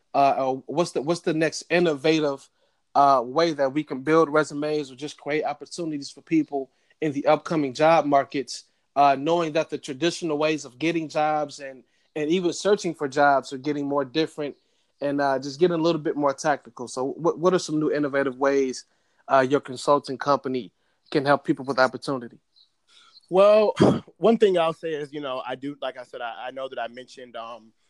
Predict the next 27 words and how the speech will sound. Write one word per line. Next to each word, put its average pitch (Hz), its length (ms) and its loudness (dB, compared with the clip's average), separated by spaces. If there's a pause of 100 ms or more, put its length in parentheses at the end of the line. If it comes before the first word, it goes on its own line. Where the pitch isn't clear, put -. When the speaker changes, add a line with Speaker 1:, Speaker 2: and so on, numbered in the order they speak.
(160)
Speaker 2:
I 135 40 -16
have 143 100 -10
a 127 80 -12
friend 131 380 -8
who 127 140 -8
recently, 123 520 -10
I 120 40 -10
mean, 123 120 -10
he 147 120 -6
actually 135 320 -6
resigned. 117 420 -10
He 131 120 -14
was 131 140 -16
a 123 80 -8
recruiter 117 540 -10 (280)
for 131 280 -6
several 127 360 -10
years 120 360 -8
for, 113 440 -8
uh, 107 280 -8
you 123 100 -16
know, 107 220 -10 (100)
a - 120 -20
pretty 147 160 -8
large 123 320 0
scale 120 440 -8 (360)
firm. 113 360 -6